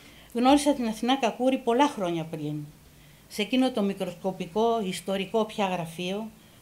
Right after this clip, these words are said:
το αλυσμόνητο άντρον της Μάνιας Καραϊτίδη, στο βάθος του ιστορικού βιβλιοπωλείου της Εστίας, στην Οδό Σόλωνος.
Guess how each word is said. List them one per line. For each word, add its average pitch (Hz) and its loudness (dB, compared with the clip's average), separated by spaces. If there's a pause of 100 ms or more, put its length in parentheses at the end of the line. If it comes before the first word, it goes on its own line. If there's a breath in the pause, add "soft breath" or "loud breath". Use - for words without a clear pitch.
το 208 4
αλυσμόνητο 214 2
άντρον 208 0
της 160 -10
Μάνιας 202 -2
Καραϊτίδη, 175 -4 (360 loud breath)
στο - -6
βάθος 214 2
του 196 -6
ιστορικού 180 -6
βιβλιοπωλείου 175 -4
της - -10
Εστίας, 180 -6
στην 170 -6
Οδό 165 -2
Σόλωνος. 147 -8